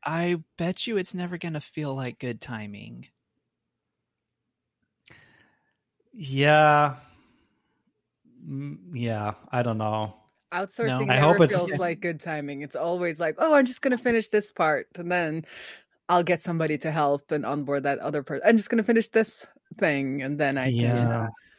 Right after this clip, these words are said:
Speaker 1: Yeah.
Speaker 2: But, <sighs> I don't know, we have to start, like, we wanna launch this thing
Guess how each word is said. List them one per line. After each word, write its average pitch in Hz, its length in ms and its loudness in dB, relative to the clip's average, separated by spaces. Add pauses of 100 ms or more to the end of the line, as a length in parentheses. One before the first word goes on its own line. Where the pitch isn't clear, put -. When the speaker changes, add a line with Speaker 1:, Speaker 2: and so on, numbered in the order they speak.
(300)
Speaker 1:
Yeah. 107 420 -8 (1200)
Speaker 2:
But, 151 300 4
<sighs> - 380 -8
I 147 100 6
don't 165 100 8
know, 147 200 6
we 131 120 4
have 151 140 6
to 139 100 4
start, 127 440 4
like, 127 220 4
we 131 100 8
wanna 123 260 6
launch 113 380 -2
this - 260 -8 (180)
thing 107 460 -6